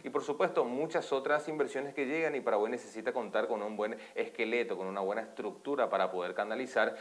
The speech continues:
y que el comercio, que toda esa balanza comercial pueda estar en un buen margen. Así es que también, de paso, un llamado, ¿por qué no? Una señal, un pedido a las autoridades para que puedan hacerse eco y formar más parte, digamos, de lo que necesita el país y principalmente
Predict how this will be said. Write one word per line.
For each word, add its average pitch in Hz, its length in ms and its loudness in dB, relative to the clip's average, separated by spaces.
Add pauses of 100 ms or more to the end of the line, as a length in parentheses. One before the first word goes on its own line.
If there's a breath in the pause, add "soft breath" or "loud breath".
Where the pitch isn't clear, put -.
(100 loud breath)
y 107 60 -12
que 107 100 -6
el 98 120 -4
comercio, 107 680 0
que 95 100 -4
toda 101 180 0
esa 117 160 0
balanza 98 420 0
comercial 110 560 -2 (220 loud breath)
pueda 107 160 4
estar 101 240 -2
en 98 120 -6
un 98 280 -6
buen 104 260 0
margen. 98 520 0
Así 95 220 -6
es 104 120 -4
que 123 160 0
también, 202 480 -2
de 131 80 2
paso, 95 380 4
un 113 180 -4
llamado, 110 580 2
¿por 101 180 -4
qué 113 160 -2
no? 107 220 0 (200 loud breath)
Una 110 180 -2
señal, 113 400 0
un 123 260 -4
pedido 117 560 0
a 87 60 0
las 92 160 -4
autoridades 95 580 -2
para 98 180 -2
que 90 120 -4
puedan 101 260 0
hacerse 104 560 -4 (240 loud breath)
eco 131 380 2
y 120 60 0
formar 123 340 0
más 135 140 -2
parte, 120 440 4
digamos, 98 500 -2 (200 loud breath)
de 101 160 -4
lo 104 160 -2
que 107 120 -4
necesita 117 560 -6
el 139 140 -2
país 107 420 2
y 113 40 -6
principalmente 101 960 -4